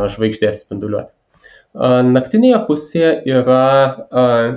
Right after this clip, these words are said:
yra priešingai. Tai yra giliausiuose sluoksniuose temperatūra yra aukščiausia, apie du tūkstančius kelvinų, o kylant aukštyn mažėja, viršutiniuose sluoksniuose yra apie pusantro tūkstančio kelvinų. Na, tokia, e,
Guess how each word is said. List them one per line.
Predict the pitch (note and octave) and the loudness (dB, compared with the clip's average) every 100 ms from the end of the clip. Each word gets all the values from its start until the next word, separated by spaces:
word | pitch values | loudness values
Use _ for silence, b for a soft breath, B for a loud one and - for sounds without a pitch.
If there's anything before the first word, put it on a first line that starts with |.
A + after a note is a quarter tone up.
| - | -6
yra | B2 B2+ B2+ | -2 0 -2
priešingai. | - D3 C#3+ - G2+ G2 A2 - _ | -2 0 0 -2 -10 -10 -12 -14 _
Tai | - G#2+ | -4 -2
yra | G#2+ A2+ A2+ A2+ A2 | 0 2 4 4 2
giliausiuose | G#2+ A2 A#2 C#3 - B2+ A2 | 0 0 2 0 -2 -10 -14
sluoksniuose | - A2 A2+ G#2+ G#2+ | -8 -6 -4 -6 -6
temperatūra | G#2 G2+ - - A2+ A2+ | -8 -8 -8 -10 -8 -6
yra | A2+ A2 | -6 -6
aukščiausia, | G#2+ - - A2 - - A3 | -8 -10 -10 -10 -8 -8 -6
apie | D3 B2 | -6 -6
du | A#2+ B2 | -8 -8
tūkstančius | A#2 A#2 D3+ D3+ E3 - | -10 -14 -12 -12 -14 -8
kelvinų, | E3 E3 E3 D#3+ b b b - | -6 -2 -2 -4 b b b 0
o | B2+ B2 | 0 0
kylant | - C3+ C3 A#2 | -2 -2 0 0
aukštyn | A2+ A2 - A#2+ | -4 -10 -6 -4
mažėja, | A2 G#2 G2 A2 B2 B2+ A2+ | -2 -4 -2 -2 0 -2 -4
viršutiniuose | G#2+ - - A2+ A2 A2 | -10 -14 -10 -4 -2 -4
sluoksniuose | - A2 A2 A2 G#2+ - - b b b - | -8 -6 -6 -6 -8 -8 -12 b b b -6
yra | A2 A2+ | 0 2
apie | G#2+ G#2+ A2 | 2 0 -8
pusantro | A2 - C3+ A#2+ - | -6 -2 -2 -4 -12
tūkstančio | - _ - - _ | -20 _ -20 -20 _
kelvinų. | - - _ _ _ b b b - | -18 -18 _ _ _ b b b -2
Na, | G#3+ A#3 - | 0 0 -6
tokia, | _ D#3+ - E3 E3+ - - _ _ _ _ _ _ _ - | _ -4 0 2 2 -2 -8 _ _ _ _ _ _ _ -2
e, | C#3+ | 2